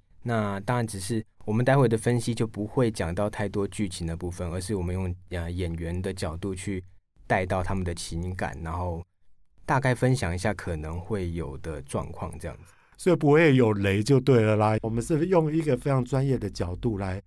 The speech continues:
Speaker 2: 对待、来看待我们这次金马奖的一个状况哈。那其实刚刚浩平有提到，就是说金马奖大概除了最佳影片以外，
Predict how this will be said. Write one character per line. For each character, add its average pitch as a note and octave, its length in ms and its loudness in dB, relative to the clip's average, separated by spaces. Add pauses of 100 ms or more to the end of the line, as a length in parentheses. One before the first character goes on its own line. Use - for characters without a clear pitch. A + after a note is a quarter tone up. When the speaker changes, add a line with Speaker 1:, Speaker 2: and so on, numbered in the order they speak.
(200)
Speaker 2:
对 C#3 200 6
待、 G#2 400 0
来 A2+ 180 -2
看 C3+ 300 0
待 B2 200 0
我 G#2+ 120 -2
们 F#2 280 -4 (240)
这 D#3 160 4
次 C3 180 0
金 B2 100 -2
马 A#2 200 -2
奖 F2+ 200 -6
的 F#2 140 -4
一 B2 140 -6
个 C3+ 100 2
状 A#2+ 260 -2
况 F#2+ 240 -6
哈。 E2+ 220 -10 (260)
那 A3+ 80 -2
其 A#3+ 140 0
实 F#3 60 4
刚 F#3 180 0
刚 F3 180 -2
浩 D3+ 200 2
平 G2+ 180 -8
有 F#2 140 -4
提 G2+ 180 -6
到， C3+ 160 0
就 D3 80 0
是 D3 60 0
说 D3 160 -2
金 E3 180 -4
马 D3+ 140 0
奖 C#3+ 160 -2
大 C3+ 100 0
概 C#3+ 240 0 (300)
除 F#3 160 2
了 F#3+ 120 6
最 D#3 200 2
佳 D3 180 2
影 G2 200 -2
片 C3+ 200 -2
以 F#2 120 -4
外， A#2 200 -2